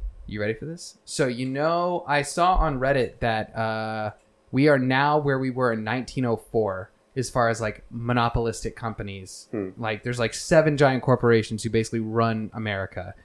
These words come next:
Speaker 1: Comcast, I think Viacom, there's several, right? Hu-, like, G-, huge, huge corporations that they,
Speaker 2: I
Speaker 1: they
Speaker 2: think
Speaker 1: run
Speaker 2: even
Speaker 1: America.
Speaker 2: their parent companies.
Speaker 1: Mm-hmm.
Speaker 2: Yeah.
Speaker 1: Yeah, exactly. It just keeps going up. It's insane.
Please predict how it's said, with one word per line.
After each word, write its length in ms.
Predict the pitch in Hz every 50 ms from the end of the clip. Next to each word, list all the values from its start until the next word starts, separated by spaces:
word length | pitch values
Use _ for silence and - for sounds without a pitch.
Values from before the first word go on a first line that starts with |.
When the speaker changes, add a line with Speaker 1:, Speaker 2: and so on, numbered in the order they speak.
| _ _ -
Speaker 1:
Comcast, 760 | - 139 135 135 131 135 135 127 120 120 - - - - - _ _ _ _ _ _ -
I 40 | -
think 180 | 135 127 107 98
Viacom, 680 | 110 110 113 110 107 - 120 117 113 110 110 110 104
there's 180 | - 131 123 -
several, 340 | - 135 113 95 95 87 87
right? 280 | 92 101 113 139 147 - - _ _ _ _ _ - -
Hu-, 200 | 185 175 156 -
like, 240 | - 123 117 104 -
G-, 260 | - 143 135 135 123 - -
huge, 400 | - - - - 214 190 165 -
huge 240 | - 151 135 123 -
corporations 640 | - 135 120 - - 107 107 104 - - 104 101 107
that 300 | 104 101 98 87 - _ _ _ _ _ _ -
they, 140 | 147 151
Speaker 2:
I 60 | 139 - - _ _ _ _ - - - - _ _ _ _ _ _ - - 147
Speaker 1:
they 100 | 156 160
Speaker 2:
think 120 | 165 165
Speaker 1:
run 140 | 160 151 131
Speaker 2:
even 120 | 127 113
Speaker 1:
America. 220 | 104 95 98 92 -
Speaker 2:
their 60 | 98 107 131 -
parent 60 | -
companies. 500 | - - - - - - - - - - _ _ _ _ _ _ -
Speaker 1:
Mm-hmm. 280 | 139 147 147 143 151 170 165 -
Speaker 2:
Yeah. 320 | - 160 190 196 143 117 113
Speaker 1:
Yeah, 200 | 139 156 156 170 170
exactly. 480 | 160 147 170 160 147 - - 120 110
It 60 | 117
just 160 | - 190 185 -
keeps 200 | - 262 240 -
going 260 | - 262 196 147 127 -
up. 340 | - 147 185 202 113 - -
It's 160 | 113 - -
insane. 520 | 117 107 - - - 175 160 127 98 92